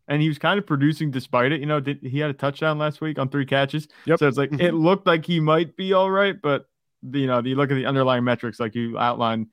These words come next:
Speaker 1: you know, last week on the podcast, and this just was, like I said, that this is rock bottom for Pat Freiermuth. I'm not sure how much more we're gonna see from him this season. Um, I don't like his upside, really.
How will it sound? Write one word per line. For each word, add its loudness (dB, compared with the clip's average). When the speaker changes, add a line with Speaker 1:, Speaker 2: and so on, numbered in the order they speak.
Speaker 1:
you -4
know, 2
last 0
week -4
on -4
the -6
podcast, -2
and -4
this 0
just -6
was, -2
like 0
I -2
said, -8
that 2
this -4
is -8
rock 0
bottom 0
for -2
Pat -2
Freiermuth. 0
I'm 2
not 2
sure 0
how 0
much -2
more -2
we're -2
gonna -4
see -4
from -4
him -2
this -6
season. -4
Um, -4
I 0
don't 0
like -2
his -4
upside, 0
really. -4